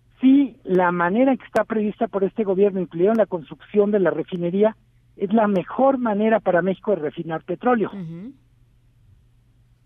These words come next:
Speaker 2: Ujú.
Speaker 1: Y, y hay una pregunta que es bien, desde mi punto de vista, muy relevante, y es,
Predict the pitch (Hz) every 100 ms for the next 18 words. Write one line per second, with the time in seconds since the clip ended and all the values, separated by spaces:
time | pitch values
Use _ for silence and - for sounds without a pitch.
0 | _ _ 208 190 240 _ _ _ _ 220
1 | 240 226 - _ _ - 202 240 254 285
2 | 285 - _ - 190 208 262 254 254 -
3 | 240 208 208 220 240 233 180 _ 165 170
4 | 175 175 226 226 - 226 208 214 220 220
5 | 214 190 190 208 _ _ _ _ _ 190
6 | 214